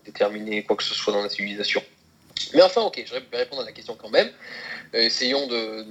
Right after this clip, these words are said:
d'être, d'être centrés sur l'actualité. Euh, non, ben oui, moi je serais plutôt favorable à une candidature d'Éric Zemmour parce que, euh, tout simplement, je suis défavorable à, la candidate-, à, la, à la, à une énième candidature de Marine Le Pen. Donc partant de là, je suis favorable à, à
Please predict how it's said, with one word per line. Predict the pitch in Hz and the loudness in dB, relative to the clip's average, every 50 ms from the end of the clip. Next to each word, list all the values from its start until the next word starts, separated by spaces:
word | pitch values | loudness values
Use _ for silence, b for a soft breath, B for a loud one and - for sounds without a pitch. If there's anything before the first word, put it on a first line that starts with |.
| 113 113 | -14 -8
d'être, | - 113 104 - - 123 | -8 -6 -6 -4 -4 -6
d'être | 113 107 107 110 104 - - - | -6 -4 -6 -8 -8 -8 -8 -8
centrés | - - 113 110 - 123 | -6 -6 -4 -2 -2 0
sur | - - 107 | 0 -2 -4
l'actualité. | 101 - - - 101 - - - 147 180 190 B B B B B B B _ _ - | -4 -6 -6 -6 -6 -4 2 4 4 4 4 B B B B B B B _ _ 8
Euh, | 135 131 127 127 240 247 | 10 10 10 10 8 4
non, | - 202 202 180 131 | 2 0 0 0 -2
ben | 110 113 123 147 | -4 -10 -12 -10
oui, | 202 240 | -10 -8
moi | 233 208 170 143 | -6 -6 -6 -6
je | - | -6
serais | - - - 135 131 131 127 127 127 | -8 -10 -10 -6 -2 2 4 4 4
plutôt | - - - - 160 | 2 -2 -8 -8 0
favorable | - 139 127 120 127 123 131 139 131 117 110 | 2 2 2 4 6 8 8 8 8 4 0
à | |
une | 107 113 | -12 -14
candidature | 113 110 107 110 110 - 113 - - 127 120 - | -14 -14 -14 -10 -10 -10 -8 -2 2 2 2 2
d'Éric | 104 104 104 104 - | 0 -4 -6 -6 -10
Zemmour | - - - - 151 175 196 220 233 220 B B B B B B _ _ | -12 -10 0 4 6 6 8 6 4 2 B B B B B B _ _
parce | - - - - - - | 4 4 4 2 0 -2
que, | - - 131 | 0 2 2
euh, | 139 147 160 165 160 147 123 117 117 113 110 110 107 107 101 - | 2 2 2 0 -2 -4 -4 -6 -8 -10 -10 -12 -14 -16 -16 -18
tout | - - | -18 -18
simplement, | - 117 - - 113 107 120 156 185 175 | -18 -18 -16 -16 -6 0 2 2 2 2
je | 139 127 113 | 0 -4 -12
suis | - - - - - 117 110 107 107 104 | -14 -14 -16 -16 -16 -16 -18 -18 -16 -8
défavorable | 113 131 135 - - - 107 104 107 139 165 - 113 | -4 -4 2 4 2 4 4 6 8 8 8 8 6
à, | 117 | 4
la | 110 110 | 2 0
candidate-, | - - 110 113 110 110 107 101 101 101 | -6 -12 -20 -20 -20 -20 -20 -20 -16 -12
à, | 101 | -10
la, | 101 101 | -8 -8
à | 101 101 101 104 | -8 -8 -8 -8
la, | 104 104 - - | -8 -6 -6 -6
à | 104 | -6
une | 104 104 107 | -8 -6 -4
énième | 110 117 127 143 139 | 0 4 4 4 4
candidature | - - 110 113 110 - 120 120 - - - 196 208 180 | 4 2 0 0 2 0 0 0 2 2 4 6 6 6
de | - 110 | 6 4
Marine | 104 110 143 175 185 165 | 6 8 8 8 6 4
Le | 156 | 0
Pen. | - - 113 - - _ _ B B B B B B B B B B B B _ | -4 -4 -6 -6 -6 _ _ B B B B B B B B B B B B _
Donc | - 127 123 - | 2 2 4 4
partant | - 127 - - 139 131 | 4 2 4 4 2 4
de | 131 | 6
là, | 139 156 156 143 | 6 6 4 4
je | 127 120 | 0 -6
suis | - - - - | -16 -20 -10 -6
favorable | 123 120 120 123 139 143 135 120 | -4 -2 0 2 2 2 0 -2
à, | 110 110 113 120 - - 123 | -4 -6 -8 -12 -14 -12 -12
à | 110 | -12